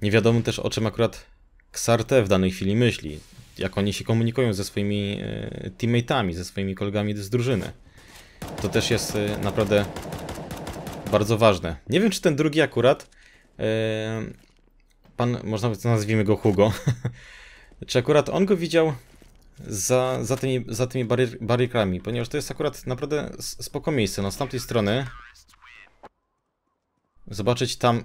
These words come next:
gracza, no, nie jest pewnie łatwo. Także wybrał sobie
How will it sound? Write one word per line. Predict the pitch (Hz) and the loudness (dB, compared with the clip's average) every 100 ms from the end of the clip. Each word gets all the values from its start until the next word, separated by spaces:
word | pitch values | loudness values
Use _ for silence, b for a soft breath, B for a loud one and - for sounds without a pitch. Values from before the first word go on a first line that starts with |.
| - | -6
gracza, | 104 107 - 123 87 85 - | 0 2 2 0 0 -6 -6
no, | 78 95 - - - - | -8 -8 -12 -18 -20 -14
nie | - 240 | -6 -4
jest | 190 - | -2 -2
pewnie | 175 185 | -2 2
łatwo. | 165 - - 92 - _ _ _ _ _ _ - - - - - - - | 2 2 -2 -4 -8 _ _ _ _ _ _ -20 -18 -18 -18 -18 -16 -8
Także | 117 117 | -4 -2
wybrał | 120 113 | 0 0
sobie | 104 104 | 2 0